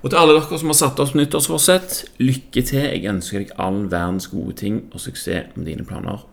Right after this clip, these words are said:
Ikke la andre så tvil i deg. Bare stol på deg selv, og bruk alle de verktøyene du har for å oppnå det du ønsker. Til dere andre som ikke har nyttårsforsett,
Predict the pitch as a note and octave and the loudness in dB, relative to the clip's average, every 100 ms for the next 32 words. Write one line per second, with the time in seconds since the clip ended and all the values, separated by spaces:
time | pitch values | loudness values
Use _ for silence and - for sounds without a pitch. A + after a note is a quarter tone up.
0 | - - - G#2+ A#2 G#2+ G2 - - - | -16 -10 -6 -6 -6 -6 -6 -6 -6 -8
1 | - - C#3 - - - - C3 - C#3+ | -6 -6 -6 -6 -8 -10 -10 -10 -4 -4
2 | - D3 D3 E3 F#3+ - - - - A2+ | -2 -4 0 0 0 -6 -20 -18 -12 -2
3 | A#2+ B2+ - F#2+ G2 A2 A2 - - G#2+ | 0 0 -2 -4 -2 -4 -4 -10 -10 -6
4 | F2+ F2 E2 F2+ A2 - F2+ - - F2 | -6 -6 -4 -4 -4 -8 -14 -12 -10 -6
5 | D#2+ D2+ - - - - - - - - | -4 -4 -8 -10 -12 -14 -16 -20 -20 -20
6 | - - - - - A#2+ B2 A2 F2 B2 | -20 -20 -20 -6 0 2 2 2 2 0
7 | G#2+ A#2 C3 C3+ C3 - - G3 - | 0 0 0 -2 -4 -2 -2 -4 -10